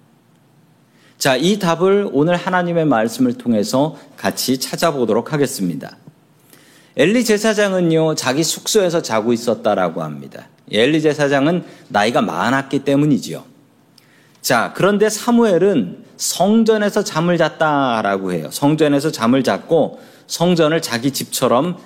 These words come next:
살았다라고 합니다. 이 성전이라고 하지만 이 당시 성전은 성전이 아니었고 집이 아니라 텐트였습니다. 성막이었죠.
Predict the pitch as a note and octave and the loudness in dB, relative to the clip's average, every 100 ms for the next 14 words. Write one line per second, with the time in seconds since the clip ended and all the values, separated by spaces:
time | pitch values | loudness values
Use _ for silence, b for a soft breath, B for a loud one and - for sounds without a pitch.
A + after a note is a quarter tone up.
0 | B - C#3+ B2+ - B2 G#2 F#2 F2+ E2+ | B -6 -4 -4 -2 -2 0 -2 -4 -2
1 | F#2+ A#2 B2 B2+ F#2 - - - _ _ | -2 -2 0 0 -2 -6 -18 -20 _ _
2 | b b b b D#3 E3 A#3 B3 B3 A3+ | b b b b -2 0 2 4 4 2
3 | G3+ E3+ D#3 D3 C#3+ C#3 D#3+ B2 A#2+ D#3+ | 2 2 0 -2 0 2 2 2 0 0
4 | F3+ F3 F3+ E3 D3+ C#3 D3+ E3+ - F#3+ | 0 -2 -2 0 2 2 2 -2 0 0
5 | G#3+ G#3 C3+ G#2 D3+ C3 G#2 C3 - B2+ | 0 -2 0 2 2 2 0 -2 -2 -4
6 | G2+ - B2 E3 F3+ G2+ A#2+ D3+ D#2+ - | -2 -2 0 2 0 0 0 -2 -2 -12
7 | B B B - G3+ G#3 A3 - F2 D#2+ | B B B -4 -2 0 0 -2 -8 -10
8 | E2 - _ _ _ - - D#3 E3+ F#2 | -12 -18 _ _ _ -14 -2 0 2 0
9 | F#2+ A#2+ F2+ - E2 | 0 0 -2 -6 -10